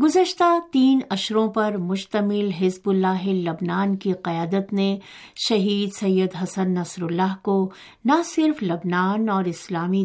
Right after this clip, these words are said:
دنیا کی منفرد شخصیت میں تبدیل کر دیا، بلکہ وہ موجودہ دنیا کی بے مثال شخصیت بھی بن گئے اور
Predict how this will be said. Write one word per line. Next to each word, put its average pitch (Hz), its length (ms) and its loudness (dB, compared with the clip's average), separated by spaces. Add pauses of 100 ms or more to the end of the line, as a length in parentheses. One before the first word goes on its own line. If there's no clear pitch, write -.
دنیا 190 320 -2 (100)
کی 208 240 -4 (320)
منفرد 339 680 2 (100)
شخصیت 220 580 -4
میں 180 180 0
تبدیل 185 400 -2
کر 190 180 -6
دیا، 165 400 -4 (440)
بلکہ 180 420 0
وہ 214 320 4 (340)
موجودہ 320 680 4
دنیا 208 360 0 (120)
کی 214 180 -4
بے 196 380 2
مثال 180 540 0
شخصیت 170 760 -6
بھی 190 200 -2
بن 208 360 2
گئے 165 240 -2 (420)
اور 185 260 0